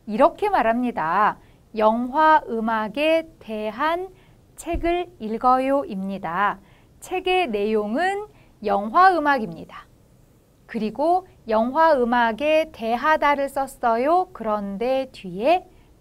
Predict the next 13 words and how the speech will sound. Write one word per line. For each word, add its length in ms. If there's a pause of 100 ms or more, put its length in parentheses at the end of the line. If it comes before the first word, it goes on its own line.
책이 640
있어요. 520 (420)
영화, 520
음악에 680
대해서 840
아닙니다. 720 (260)
대한 560 (340)
책을 1120
읽어요입니다. 1400 (440)
이 140
번을 340
볼까요? 680 (1200)
날씨 920